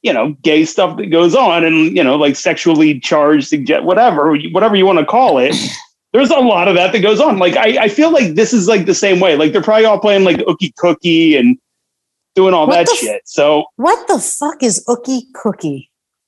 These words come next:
Speaker 1: Oh, no. Oh, am I gonna
Speaker 2: Oh,
Speaker 1: have to ruin
Speaker 2: no.
Speaker 1: cookies for you? So
Speaker 2: Go ahead. I think I
Speaker 1: <laughs>
Speaker 2: might have an idea now that you said
Speaker 1: I
Speaker 2: that.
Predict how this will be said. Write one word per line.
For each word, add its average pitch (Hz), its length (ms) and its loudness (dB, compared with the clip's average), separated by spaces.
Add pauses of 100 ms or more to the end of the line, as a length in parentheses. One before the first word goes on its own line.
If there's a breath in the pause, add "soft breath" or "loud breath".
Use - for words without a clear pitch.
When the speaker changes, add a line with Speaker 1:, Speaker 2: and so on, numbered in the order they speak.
(140)
Speaker 1:
Oh, 131 320 -2
no. 92 840 -6 (340)
Oh, 117 160 -4
am 120 120 0
I 156 60 0
gonna 170 120 0
Speaker 2:
Oh, - 20 0
Speaker 1:
have 156 180 0
to 151 80 0
ruin 135 220 0
Speaker 2:
no. 170 80 -6
Speaker 1:
cookies 117 280 -6
for - 140 -10
you? 110 400 -4 (680 soft breath)
So - 160 -4
Speaker 2:
Go 302 160 2
ahead. 254 280 0
I - 340 0
think 480 240 0
I 440 160 2
Speaker 1:
<laughs> - 20 0
Speaker 2:
might 349 180 0
have 320 220 0
an 294 140 -4
idea 226 500 -2
now 190 200 -4
that 190 160 -8
you 180 80 -18
said 180 260 -4
Speaker 1:
I 160 160 0
Speaker 2:
that. 175 120 0